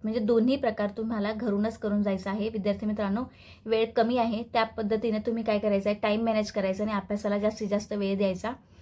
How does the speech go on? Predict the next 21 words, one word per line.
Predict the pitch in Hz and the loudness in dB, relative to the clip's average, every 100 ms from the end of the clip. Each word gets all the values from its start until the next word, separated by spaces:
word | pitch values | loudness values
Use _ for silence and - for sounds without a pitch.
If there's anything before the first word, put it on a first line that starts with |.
| - - | -10 -2
आहे. | 202 175 165 - | 0 0 -6 -2
ठीक | 226 | 0
आहे, | 269 | 0
व्हिडिओ | - - - 247 254 | -2 -14 -2 6 8
आवडला | 226 233 240 | 8 6 4
असेल | 233 233 220 226 | 2 0 -4 -2
तर | 220 | 0
लाईक, | 214 208 | 0 -2
शेअर | - 214 | -2 -2
आणि | 196 208 | 0 -2
सबस्क्राईब | 214 208 220 214 | -4 -6 -4 -4
करायला | 226 214 208 | 0 0 0
मात्र | 214 214 | 0 0
विसरू | 214 220 214 | -2 -2 -2
नका | 196 214 | -2 -4
आणि | - 196 208 | -2 -2 0
चॅनलवर, | 214 196 196 208 208 - | 0 0 2 0 -2 -2
चॅनलवरती | 214 208 208 202 208 | 0 2 2 0 -2
जर | 196 196 | 0 2
नवीन | 202 214 220 | 2 0 0
असाल | 220 | -2